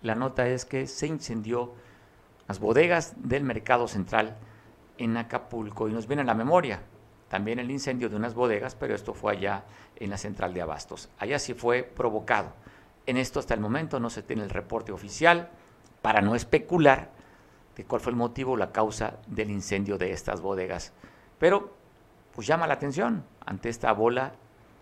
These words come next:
de inseguridad e incertidumbre. Ya sabe,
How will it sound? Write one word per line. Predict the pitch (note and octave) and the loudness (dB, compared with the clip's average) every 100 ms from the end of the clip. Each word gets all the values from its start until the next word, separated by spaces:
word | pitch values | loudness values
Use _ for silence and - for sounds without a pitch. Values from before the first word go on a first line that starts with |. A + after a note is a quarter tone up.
| - _ - _ | -20 _ -20 _
de | - A2+ | -4 -2
inseguridad | B2+ C#3 C3 A#2 A2+ G2+ G#2+ | 0 -2 -2 -4 -4 -2 -2
e | F#2+ | -2
incertidumbre. | F2 F#2+ F2+ B2+ C#3+ E3 F#3 F#3 - - - - | -4 -6 -6 -4 -2 -2 -2 -4 -8 -20 -20 -14
Ya | - C3 | 0 2
sabe, | C#3+ C#3+ A#2 | 4 4 2